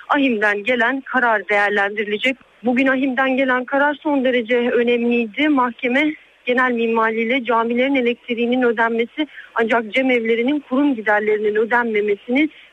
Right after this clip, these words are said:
din ve inanç özgürlüğüne aykırı buldu. Ayrımcılık gerekçesiyle de yedi bin beş yüz euroya Türkiye'yi mahkum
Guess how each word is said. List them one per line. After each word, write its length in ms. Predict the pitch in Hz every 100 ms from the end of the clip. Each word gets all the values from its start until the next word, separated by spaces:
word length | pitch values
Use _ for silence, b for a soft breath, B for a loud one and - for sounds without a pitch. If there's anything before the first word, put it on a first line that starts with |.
| 208
din 260 | 269 277
ve 60 | 226
inanç 400 | 214 240 247 240
özgürlüğüne 480 | 233 202 208 220 269
aykırı 460 | 240 240 - 240
buldu. 320 | 208 196 262 285 B B
Ayrımcılık 640 | 240 233 247 226 247 247
gerekçesiyle 800 | 233 220 214 - 214 240 208 196
de 120 | 269 269 B -
yedi 260 | 240 226 220
bin 180 | 226
beş 300 | 220 262 -
yüz 240 | 220 196 208
euroya 280 | 226 226 254
Türkiye'yi 580 | - 220 - 220 247 285 B B
mahkum 560 | 240 254 240 - 254 285